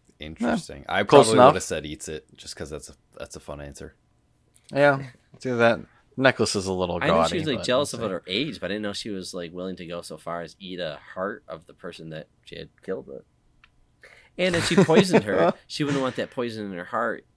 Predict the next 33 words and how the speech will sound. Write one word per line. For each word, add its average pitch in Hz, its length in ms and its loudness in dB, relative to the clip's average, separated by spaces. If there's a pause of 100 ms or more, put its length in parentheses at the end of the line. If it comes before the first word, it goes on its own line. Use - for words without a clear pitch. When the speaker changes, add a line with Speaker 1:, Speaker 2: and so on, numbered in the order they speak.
(220)
Speaker 3:
you 101 100 -10
know, 95 160 -6
to 92 80 -12
get 92 180 -8
in, 95 160 -8
like, 90 280 -10 (100)
I 85 140 -10
don't 76 100 -16
know, 78 120 -20 (340)
whatever. 78 340 -14 (240)
Speaker 2:
Maybe 104 200 -2
she 107 180 -2
pre-drank 113 560 4
the 117 100 4
Speaker 3:
<laughs> - 0 -
Speaker 2:
antidote. 98 500 2 (1400)
Was 104 100 -10
ready 107 240 -2
to 107 60 -4
go. 113 180 6 (880)
All 147 120 12
right, 113 160 10 (480)
back 135 440 4
to - 160 -4
Eric. 143 400 4 (200)
See - 220 -4
if 120 60 -2
he 131 80 -2
can 120 140 -2
steal 135 400 4
this 95 240 -4
one 95 180 0
now. 95 420 -2